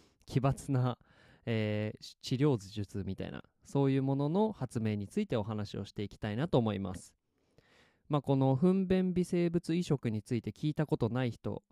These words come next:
は多分何をやるんだというような、えー、印象を受けるかもしれませんがですね、まあ、ここではそこについても詳しくお話ししていきたいと思います。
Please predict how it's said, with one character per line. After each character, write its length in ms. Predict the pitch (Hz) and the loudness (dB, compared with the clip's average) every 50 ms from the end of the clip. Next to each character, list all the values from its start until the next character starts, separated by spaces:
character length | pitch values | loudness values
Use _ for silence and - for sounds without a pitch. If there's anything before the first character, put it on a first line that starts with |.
| _ _ _ _ _ - | _ _ _ _ _ 0
は 180 | 143 156 165 | 2 2 2
多 140 | - - 151 | 2 0 0
分 260 | 127 117 107 98 - - _ _ _ _ _ _ _ _ _ _ _ _ _ - - | 2 2 0 0 -2 -8 _ _ _ _ _ _ _ _ _ _ _ _ _ -18 -10
何 280 | 120 113 110 117 127 135 | -4 -2 0 2 4 4
を 80 | 147 151 | 6 6
や 100 | 156 156 | 6 6
る 120 | 170 175 | 6 4
ん 40 | 147 | 4
だ 120 | 104 95 - | 2 -2 -4
と 260 | - - - - - _ _ _ _ _ _ _ _ _ _ - | -6 -10 -12 -14 -18 _ _ _ _ _ _ _ _ _ _ 0
い 80 | - 120 | 2 4
う 120 | 120 120 | 4 4
よ 200 | 120 117 107 98 | 4 2 0 0
う 40 | 98 | -2
な、 220 | 95 92 92 - - _ _ _ _ _ _ _ _ _ _ _ - | -4 -6 -8 -10 -12 _ _ _ _ _ _ _ _ _ _ _ -10
え 640 | 117 110 98 95 92 92 90 90 87 92 92 - - | -8 -6 -6 -4 -6 -6 -6 -8 -8 -10 -10 -12 -14
ー、 220 | - - - - | -18 -12 -6 -6
印 80 | 120 110 | -4 -2
象 140 | - 117 110 | 0 -2 -2
を 20 | |
受 80 | 104 - | 0 0
け 80 | 135 | -2
る 60 | 120 | -2
か 120 | 107 - 98 | -2 -4 -6
も 80 | 92 | -6
し 140 | 98 - 113 | -6 -6 -4
れ 80 | 110 110 | -4 -2
ま 100 | 110 107 | -4 -4
せ 160 | - - 107 | -6 -6 -8
ん 60 | 98 | -8
が 100 | 90 - | -8 -10
で 80 | - 98 | -12 -12
す 140 | - - 139 | -6 -2 0
ね、 220 | 151 151 139 - _ _ _ _ _ _ _ _ | 0 0 0 -4 _ _ _ _ _ _ _ _
ま 100 | - 127 | -4 -4
あ、 20 | 120 | -2
こ 120 | - 127 117 | -2 -2 -2
こ 120 | 131 127 | 0 0
で 100 | 123 110 | 0 0
は 220 | 101 95 - - _ _ _ _ _ _ - | -2 -4 -8 -10 _ _ _ _ _ _ -8
そ 100 | 120 110 | -8 -4
こ 140 | - 117 110 | -2 -2 -2
に 100 | 110 104 | -2 -4
つ 140 | - 139 | -4 -4
い 40 | 135 | -4
て 100 | - 117 | -4 -4
も 100 | 104 98 | -6 -6
詳 200 | - - 120 117 117 | -4 -2 -2 -2 -4
し 100 | - - | -6 -10
く 240 | - - - - _ | -10 -10 -10 -10 _
お 60 | - | -8
話 360 | 104 107 101 98 98 - - 104 | -8 -6 -6 -8 -8 -10 -12 -14
し 20 | |
し 60 | - - | -14 -12
て 80 | - | -14
い 80 | - - | -14 -14
き 80 | - | -10
た 100 | - 110 | -10 -8
い 80 | 104 98 | -8 -6
と 160 | - - 139 | -2 0 0
思 160 | 160 143 113 | 2 2 0
い 80 | 104 98 | -2 -2
ま 160 | 95 98 101 | -4 -6 -8
す。 260 | 101 - - - - | -10 -14 -18 -20 -20